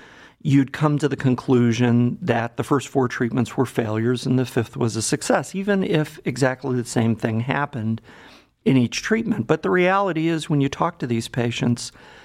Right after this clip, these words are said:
each treatment has its own journey and life, and each, uh, patient learns different things in each treatment. So when you hear from them,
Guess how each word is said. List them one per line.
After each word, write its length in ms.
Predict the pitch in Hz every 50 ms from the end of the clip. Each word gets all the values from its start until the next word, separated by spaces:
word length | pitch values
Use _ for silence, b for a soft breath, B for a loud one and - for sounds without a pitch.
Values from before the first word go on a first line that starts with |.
| B B B B
each 300 | 240 165 151 151 - -
treatment 420 | - - 156 143 - 147 139 131 127
has 260 | 120 127 127 120 -
its 200 | 127 - - 131
own 500 | 127 123 123 120 123 123 120 120 123 120 B B B B B B B - -
journey 500 | 113 117 135 135 139 143 151 165 180 196
and 160 | 160 117 113
life, 480 | 107 117 120 123 127 156 196 - - - b b b b b b b b
and 340 | - 208 151 123 123 - -
each, 540 | - 160 160 147 - - - - - - _ _
uh, 140 | - 139 123 - -
patient 520 | - - 190 185 190 180 - 160 151 170 -
learns 400 | - 131 131 131 131 127 117 -
different 480 | - 160 143 - - 147 135 127 120
things 380 | - - 127 123 127 123 117 -
in 100 | 120 113
each 260 | 113 110 - - -
treatment. 460 | - - 147 139 143 - 113 98 -
So 160 | - - 131
when 160 | 117 117 113 113
you 100 | 117 117
hear 240 | 117 - 151 151
from 300 | 147 - - 127 120 120
them, 340 | 120 117 117 117 113 117 120